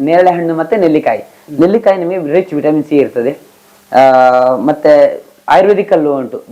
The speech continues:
Speaker 1: ದಿನಕ್ಕೆ ಒಂದು ನೆಲ್ಲಿ ತಿನ್ನಿ ಅಂತ ಹೇಳುವಂಥದ್ದು ಒಂದು ಉಂಟು. ಆ, ಇದು ಸೇಮ್ ಡಯಾಬಿಟಿಕ್ಕಿಗೆಲ್ಲ ಭಾರಿ ಒಳ್ಳೇದು, but ರೆಗ್ಯುಲರ್ ಕುಡಿದ್ರು ಡಯ-, ಆ, ಡಯಟಿಂಗಿಗೆ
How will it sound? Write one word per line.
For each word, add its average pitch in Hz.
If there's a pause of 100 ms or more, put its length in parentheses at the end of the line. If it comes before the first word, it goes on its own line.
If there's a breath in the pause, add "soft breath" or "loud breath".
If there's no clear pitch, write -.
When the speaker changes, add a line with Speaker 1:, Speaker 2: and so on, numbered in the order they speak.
Speaker 1:
ದಿನಕ್ಕೆ 180
ಒಂದು 156
ನೆಲ್ಲಿ 160
ತಿನ್ನಿ 143
ಅಂತ 123
ಹೇಳುವಂಥದ್ದು 123
ಒಂದು 120
ಉಂಟು. 110 (520 loud breath)
ಆ, 156
ಇದು 202 (100)
ಸೇಮ್ 131 (180)
ಡಯಾಬಿಟಿಕ್ಕಿಗೆಲ್ಲ 147
ಭಾರಿ 135
ಒಳ್ಳೇದು, 113
but -
ರೆಗ್ಯುಲರ್ 180
ಕುಡಿದ್ರು 156
ಡಯ-, 147
ಆ, 135
ಡಯಟಿಂಗಿಗೆ 151